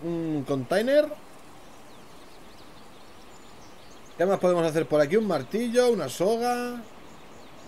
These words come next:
¿Qué más? Shipping bin. Hmm. Una bandera. Land climb.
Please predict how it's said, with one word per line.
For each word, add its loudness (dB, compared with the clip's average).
¿Qué 2
más? 0
Shipping 0
bin. 4
Hmm. -2
Una 4
bandera. 6
Land 6
climb. 6